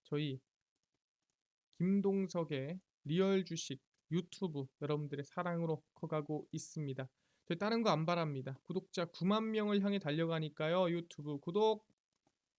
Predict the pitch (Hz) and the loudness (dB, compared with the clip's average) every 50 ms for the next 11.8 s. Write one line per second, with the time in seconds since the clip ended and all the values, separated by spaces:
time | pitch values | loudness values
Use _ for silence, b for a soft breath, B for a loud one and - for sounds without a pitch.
0 | _ _ _ 143 151 160 175 180 170 160 170 170 170 170 170 - 165 175 185 190 | _ _ _ 0 0 2 2 0 0 0 0 0 0 0 -2 0 2 2 4 4
1 | 190 190 190 196 196 196 202 196 196 - 147 143 139 139 139 147 165 180 190 196 | 4 6 6 6 6 4 4 2 -2 -6 -6 -4 -4 -2 -2 -2 0 0 0 0
2 | 196 190 151 143 143 _ - 170 160 160 160 - 151 147 147 143 131 131 135 135 | -2 -2 -4 -6 -6 _ -4 -2 -2 -2 -2 -2 -4 -2 -2 -4 -4 -4 -4 -4
3 | 139 139 135 135 - - 139 139 151 170 190 208 202 208 - _ _ _ _ _ | -4 -4 -6 -8 -8 -6 -6 -4 -2 0 0 -2 -4 -6 -10 _ _ _ _ _
4 | _ _ _ _ _ 156 180 220 247 254 254 240 220 220 208 143 165 180 190 190 | _ _ _ _ _ 2 2 4 4 4 4 4 4 2 2 2 2 2 2 2
5 | 170 180 185 185 175 175 - _ 196 175 156 - - - 147 151 143 - - 160 | 2 0 0 -2 -2 -4 -2 _ 0 0 0 -2 -4 -4 -4 -4 -4 -4 -4 -4
6 | 160 151 - - 151 160 170 170 156 147 143 135 - 156 151 147 135 135 143 143 | -4 -4 -4 -2 -2 0 2 2 0 0 -2 -4 -4 -4 -4 -4 -4 -4 -4 -2
7 | 151 165 165 165 160 160 156 156 156 156 156 - 190 196 208 208 202 - - 143 | 0 0 2 2 2 0 0 0 -2 -4 -4 -2 -2 0 0 -2 -2 -4 -4 -4
8 | 143 147 147 - 147 135 131 131 131 - - - - - 165 - 131 - - _ | -4 -4 -4 -4 -6 -4 -4 -4 -6 -4 -8 -10 -10 -8 -6 -6 -8 -8 -10 _
9 | _ _ _ _ _ _ _ _ _ _ _ - 147 156 165 160 - 165 156 156 | _ _ _ _ _ _ _ _ _ _ _ -2 0 0 0 0 0 -2 -2 -2
10 | 151 - 147 139 156 165 160 151 139 135 139 147 147 - 160 156 139 127 127 139 | -2 -4 -2 0 2 2 2 2 0 -2 -2 -4 -4 -2 -2 -2 -2 -2 -2 -4
11 | 160 175 180 - 170 151 151 143 139 139 - 151 147 165 180 180 | -4 -6 -6 -6 -4 -4 -2 -4 -4 -4 -4 -2 -2 -2 -2 -4